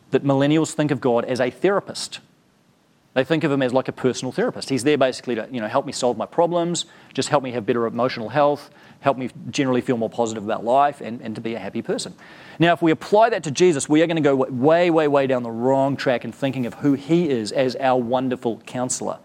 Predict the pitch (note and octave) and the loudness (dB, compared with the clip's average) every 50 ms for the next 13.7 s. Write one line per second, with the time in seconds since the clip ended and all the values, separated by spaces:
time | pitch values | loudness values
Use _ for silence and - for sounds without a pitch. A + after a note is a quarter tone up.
0 | - - - - - - - - - - - - _ - - - B2+ G3 G3+ - | -20 -20 -20 -20 -20 -20 -20 -20 -20 -20 -20 -20 _ -14 -2 2 4 4 4 4
1 | B3+ B3 A#3+ F#3 D#3 F#3+ G3 F#3+ E3+ B2+ A#2+ - - - - - - D#3 E3 F3 | 4 4 4 4 4 4 4 4 2 0 -2 -6 -10 -12 -6 -2 0 0 2 0
2 | - - - F3+ F#3+ A#3 B3+ - D3 C3+ B2+ A#2 G2 D3 F3+ F#3+ F#3+ E3 G3 G#3 | 0 -2 0 2 2 2 2 2 0 -2 -2 -2 0 2 4 4 4 4 4 2
3 | A3 A3+ D#3 C3 - - F3 F#3+ F#3+ E3 F#3+ F#3 E3+ D#3+ D3 C3 D3 D#3+ D#3 C#3+ | 2 0 -2 -4 -4 -2 -2 0 0 2 2 4 4 4 4 4 2 2 2 2
4 | B2 G2+ G2+ G2 G2 G#2 A#2+ C#3+ B2+ A#2+ A2 - G2 F2 F2+ - - - - - | 0 -4 -8 -10 -4 0 0 0 0 0 -4 -6 -8 -10 -12 -18 -20 -20 -18 -20
5 | - - _ _ _ _ _ _ _ _ _ - C#3 D#3+ - - - F3 E3+ - | -20 -20 _ _ _ _ _ _ _ _ _ 0 0 0 0 0 0 0 0 0
6 | - D#3 B2+ B2 A#2 G#2 F#2 - - - C3+ - - A2 G#2 G#2 F#2+ F2+ - G#2+ | 0 -2 0 0 0 -2 -4 -8 -8 -6 -6 -4 -4 -6 -6 -6 -8 -8 -10 -14
7 | G#2+ - - A#2+ - - D3+ C#3+ C3 B2+ C#3 F3 D#3 A2+ - - - A2 A2 A2+ | -14 -14 -12 -10 -6 -2 0 0 2 2 2 2 2 0 -4 -10 -12 -8 -2 0
8 | C3+ D3 C#3+ C3 - G#2 - - - - - - - C3 C#3 C3 - - - - | 2 2 0 0 -6 -10 -12 -14 -20 -20 -16 -4 0 0 0 0 -2 -8 -8 -2
9 | - F3 F3+ F#3+ G3+ G#3 - - - - - - D#3 D3+ D3+ D3+ C3+ - - C#3 | 2 4 4 4 4 0 -2 -6 -10 -14 -6 -2 0 2 2 2 0 -2 -6 -4
10 | C3+ C3 B2+ B2 A#2+ A#2 G#2+ G2+ G#2+ B2 B2+ A#2 G#2+ - - G2+ F2+ F2 - - | -4 -2 -2 -2 -4 -6 -6 -2 0 0 0 0 -2 -6 -10 -12 -12 -14 -18 -20
11 | _ _ - - - - - D3+ E3 F3 F3 - F#3 F3+ - - B3 G3+ - G#3 | _ _ -20 -20 -16 -6 -2 0 0 0 0 0 0 -2 0 0 0 -2 0 -2
12 | D#3 - - E3+ E3 D#3 D3+ D3+ - B2+ G#2+ - - A2+ A#2 - - D#3+ D3 C#3 | -2 0 2 2 2 2 2 0 0 -2 -4 -4 -4 -4 -6 -4 -2 0 2 2
13 | C3 - - B2+ A2 - D3+ D#3+ E3 D3+ D#3+ C#3 - - | 0 -2 -4 -8 -6 0 2 2 2 2 2 0 -2 -4